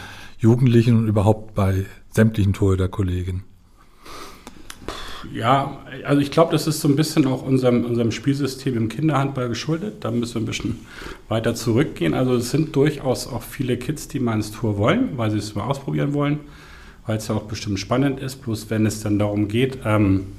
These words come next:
Speaker 2: sag ich mal, Erfolgserlebnisse zu haben, äh,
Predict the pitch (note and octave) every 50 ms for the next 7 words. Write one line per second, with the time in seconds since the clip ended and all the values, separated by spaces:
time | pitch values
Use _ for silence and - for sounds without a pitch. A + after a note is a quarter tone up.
0 | - - - - - - - - - - - - - - - - - - - -
1 | G#2+ F#2+ G#2+ A#2+ A2 G#2+ G#2 - - A#2+ - - - C#3+ B2+ C3 C3+ - - C3+
2 | B2 - B2+ A#2+ - A#2+ A#2+ A#2+ B2 A#2+ B2+ C3 C3 C3 - - - - - -
3 | - G#2+ G2+ G2+ G2 G2 G2